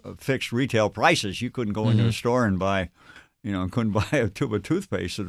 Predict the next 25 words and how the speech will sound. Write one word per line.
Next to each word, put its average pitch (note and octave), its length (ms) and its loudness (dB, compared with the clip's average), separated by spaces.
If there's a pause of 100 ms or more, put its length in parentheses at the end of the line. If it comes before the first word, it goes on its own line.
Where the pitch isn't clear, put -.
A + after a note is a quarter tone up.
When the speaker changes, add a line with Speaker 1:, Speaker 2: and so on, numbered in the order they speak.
(160)
Speaker 1:
or F#2 180 -8
the F2+ 100 -10
price G#2 320 -2
wasn't F#2+ 280 -6
fixed C#3+ 300 -4
in F#2 100 -4
many F2+ 200 -4
cases. G2 520 -6 (580)
Uh, G#2 280 0 (220)
but A2 100 0
Speaker 2:
And G#2+ 80 4
Speaker 1:
I - 20 4
Speaker 2:
that's B2 140 4
Speaker 1:
think, D3 100 4
Speaker 2:
all, A#2+ 200 6
that's C3 280 4
Speaker 1:
I, - 20 2
I - 40 0
think B2 140 6
Speaker 2:
essentially B2+ 260 6
Speaker 1:
what's A#2 120 4
Speaker 2:
gone. G2 100 4
Speaker 1:
happened B2 400 2
is, G2+ 300 -2
uh, G2 220 0